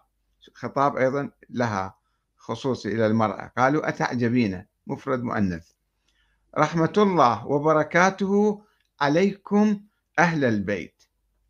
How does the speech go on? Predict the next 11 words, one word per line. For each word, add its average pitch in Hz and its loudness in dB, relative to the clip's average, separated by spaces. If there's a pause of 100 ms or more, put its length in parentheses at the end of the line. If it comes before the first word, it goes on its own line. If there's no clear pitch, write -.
(460)
هنا 131 2
أيضًا 190 2
صار 135 0
الخطاب، 131 -2 (840)
آه، 104 0
مذكر. 120 -2 (880)
في - -10
البداية 165 4 (380)
قالوا: 160 4
"أتعجبين"، 156 2
الخطاب 143 -4